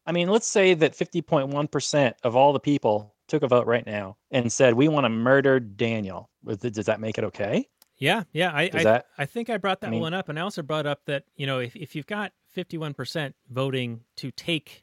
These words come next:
Speaker 2: from the forty-nine percent, he's like, "Well, that's pretty much what we do now." And
Speaker 1: That's exactly what we do now, except it's not the forty-nine percent. It's usually,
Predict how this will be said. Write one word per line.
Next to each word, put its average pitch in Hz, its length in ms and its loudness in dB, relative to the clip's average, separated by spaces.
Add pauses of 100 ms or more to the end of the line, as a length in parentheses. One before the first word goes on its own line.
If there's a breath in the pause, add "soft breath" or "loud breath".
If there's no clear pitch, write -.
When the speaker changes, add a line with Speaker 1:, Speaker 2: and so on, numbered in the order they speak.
Speaker 2:
from 127 240 -4
the 110 80 -6
forty-nine 127 500 -6
percent, 110 380 -18 (120)
he's 120 160 -16
like, 123 160 -6
"Well, 123 60 -4
that's 151 160 -2
pretty 110 160 -10
much 107 220 -8
what 151 120 -12
we 127 60 -16
do 131 160 -8
now." 165 260 -10 (160)
And 151 120 -2
Speaker 1:
That's 151 100 -2
exactly 147 340 6
what 127 140 4
we 117 60 2
do 120 160 4
now, 113 180 2
except 127 220 -4
it's 117 100 -6
not 143 140 2
the - 80 -6
forty-nine 127 380 2
percent. 117 220 -4
It's 110 140 -8
usually, 117 420 2